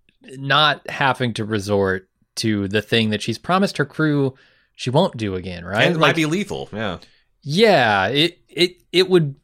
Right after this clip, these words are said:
Speaker 1: maybe help, it would maybe save her crew if she used them, but the fact that she doesn't have to use them and break her promise is even better.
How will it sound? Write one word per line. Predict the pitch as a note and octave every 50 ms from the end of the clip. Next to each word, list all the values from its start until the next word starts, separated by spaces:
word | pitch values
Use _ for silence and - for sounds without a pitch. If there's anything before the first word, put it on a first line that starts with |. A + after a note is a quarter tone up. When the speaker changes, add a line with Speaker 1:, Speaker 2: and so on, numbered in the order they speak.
| _
Speaker 1:
maybe | - D#3+ D3 D#3+ E3+ E3 F3+ F3+ E3
help, | D#3 - E3 D#3 D#3+ D#3+ D#3+ _ -
it | - B2
would | A#2+ A2+
maybe | A#2+ A#2+ B2+ C#3
save | C3+ - D3 C#3+ C3
her | C3 C3+
crew | - - - C3 C3
if | C3+ -
she | - -
used | C3+ A2 G2+ G2+ G2+ - -
them, | A#2 A2+ A#2 B2 A#2+
but | A2 - A2+ -
the | -
fact | - B2 A#2+ A#2
that | - -
she | - A#2+
doesn't | G#2+ A#2 A#2+ A#2+ A#2+
have | A#2 B2 A2 -
to | - A2+
use | A2 A2 G#2+ G2+
them | G#2+ G#2+
and | G#2+ G2+ F#2+
break | G#2+ G#2+ G#2 -
her | - G#2+
promise | - - G#2+ G2 G2 G2+ G#2+ G#2+ - -
is | A2 G2 G#2
even | G#2+ G2+ A2+ A#2+
better. | - E3+ D#3 - D#2 F2 F#2 -